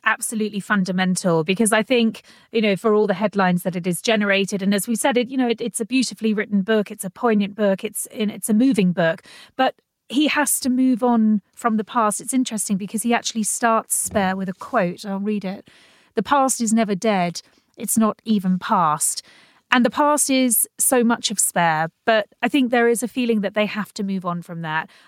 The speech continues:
I'm excited to see what the next chapter is for the two of them, but I think we've heard enough about rifts, we've heard enough about the war of words and bridesmaids' dresses and,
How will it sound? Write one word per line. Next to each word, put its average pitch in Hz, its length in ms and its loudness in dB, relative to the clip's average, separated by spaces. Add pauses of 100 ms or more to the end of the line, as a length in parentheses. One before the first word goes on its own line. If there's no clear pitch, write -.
I'm 381 160 0
excited 320 520 0
to 247 80 -8
see 240 260 2
what 208 160 0
the 208 80 -2
next 196 240 0
chapter 190 400 -4
is 175 180 -2
for 196 120 -4
the 185 100 -4
two 226 180 -2
of 190 140 0
them, 175 260 -2 (280)
but 233 100 4
I 247 80 2
think 262 320 0 (180)
we've 247 220 0
heard 277 240 0
enough 226 480 2
about 185 340 -2
rifts, 202 420 -6
we've 202 140 -2
heard 208 240 0
enough 202 320 0
about 185 380 0 (120)
the 220 100 -6
war 190 260 -4
of 180 120 -8
words 185 460 0
and 165 80 -8
bridesmaids' 190 580 -2
dresses 175 480 -6
and, 175 160 -6